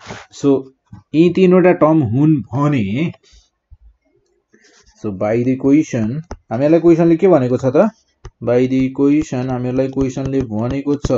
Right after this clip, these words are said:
यदि यी तिनवटा term हुन् भने यो तिनवटा टर्मको sum भनेको हामीहरूको हुन जान्छ ट्वेन्टी फोर। So, हामीहरूको A minus D plus A plus A plus D, यो तिनवटा टर्मको सम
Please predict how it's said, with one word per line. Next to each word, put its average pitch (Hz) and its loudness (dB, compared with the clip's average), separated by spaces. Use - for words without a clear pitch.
यदि 151 2
यी 165 2
तिनवटा 156 0
term 147 -6
हुन् 156 0
भने 135 -4
यो 135 2
तिनवटा 170 4
टर्मको 143 -2
sum 135 -8
भनेको 113 -6
हामीहरूको 113 -6
हुन 101 -4
जान्छ 95 -8
ट्वेन्टी 104 -6
फोर। 120 0
So, 120 -6
हामीहरूको 131 -4
A 151 2
minus 131 -4
D 135 -2
plus 135 2
A 143 0
plus 123 0
A 139 -4
plus 131 -4
D, 123 -6
यो 147 0
तिनवटा 156 2
टर्मको 120 -2
सम 110 -6